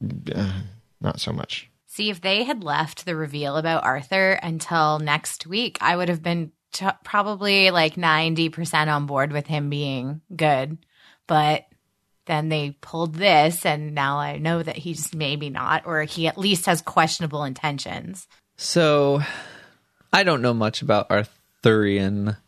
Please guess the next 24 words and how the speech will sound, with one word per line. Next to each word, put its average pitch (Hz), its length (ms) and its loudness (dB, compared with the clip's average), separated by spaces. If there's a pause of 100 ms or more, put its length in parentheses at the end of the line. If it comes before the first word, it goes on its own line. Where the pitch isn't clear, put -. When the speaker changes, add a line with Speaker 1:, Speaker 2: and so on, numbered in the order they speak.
(140)
Speaker 3:
legend. 98 720 2 (380)
So 120 200 2
this 113 180 2
Morgana 113 640 4
person 98 460 0
that 98 140 -4
keeps - 240 -4
getting 95 300 0
thrown 95 260 0
around, 87 520 -2 (320)
well, - 320 2
not 92 220 -2
literally. - 520 -2 (300)
Is 135 220 2
there 151 260 6
room 123 720 2 (160)
<laughs> - 140 -20
in 117 180 2
any 135 400 2
of 113 140 0
this 113 240 2
lore 101 460 4
for 104 460 2
her 117 580 2